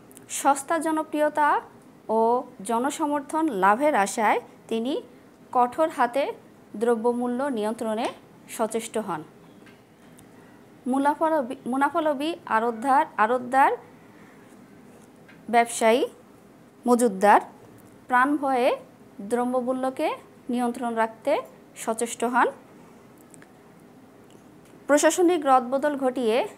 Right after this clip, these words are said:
তিনি জনগণের মধ্যে এমন একটি ধারণা প্রদান করতে সচেষ্ট হন যে তিনি অচিরেই পাকিস্তানকে খুব সহজেই, আহ, খুব শীঘ্রই তিনি দেশে একটি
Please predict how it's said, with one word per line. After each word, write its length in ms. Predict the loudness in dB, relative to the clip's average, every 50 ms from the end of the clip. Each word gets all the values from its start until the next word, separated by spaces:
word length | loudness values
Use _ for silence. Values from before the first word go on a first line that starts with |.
| -20 -20 -20 -10
তিনি 280 | -6 -6 -4 -2 -4 -4
জনগণের 580 | -2 0 0 0 2 0 0 0 0 0 0 -2
মধ্যে 520 | -2 -2 -4 -6 -6 -4 -2 -2 -2 -2 -4 -12 -20 -20 -20 -20 -12 -4
এমন 320 | -4 -2 0 0 0 0
একটি 220 | 0 0 0 -2 -4
ধারণা 560 | 0 0 0 0 2 0 2 2 2 2 0 -2 -8 -20 -20 -20 -20 -20 -20 -20 -16 -4
প্রদান 280 | -2 0 2 2 0 0
করতে 300 | 0 -2 -4 -2 -4 -6
সচেষ্ট 440 | -2 -2 -4 -4 -4 -8 -6 -6 -8
হন 380 | -4 -2 0 0 2 0 -2 -4 -8 -12 -10
যে 280 | -6 -4 -2 -4 -4 -6 -6
তিনি 360 | -8 -6 -4 -4 -4 -4 -6 -8 -4 -2
অচিরেই 520 | -2 -2 0 -2 0 2 2 2 2 -2 -4 -8 -20 -20 -20 -16 _ 0
পাকিস্তানকে 840 | 0 0 0 -2 -4 -4 -2 -2 0 0 0 0 2 2 2 0 -4 -10 -20 -20 -20 -20 -20 -20 -20 -20 -20 -20 -20 -18 -6
খুব 200 | -2 -2 -2 -2 -4 -14 -8 -6 -4
সহজেই, 560 | -2 2 2 4 4 4 2 2 2 4 4 2
আহ, 360 | 2 2 2 4 4 4 2
খুব 160 | 2 -2 -4
শীঘ্রই 380 | -2 -2 -4 -2 0 0 -2 0
তিনি 240 | 0 0 -2 2
দেশে 280 | 4 4 4 6 4 2
একটি 280 | 2 2 -4 -6 -6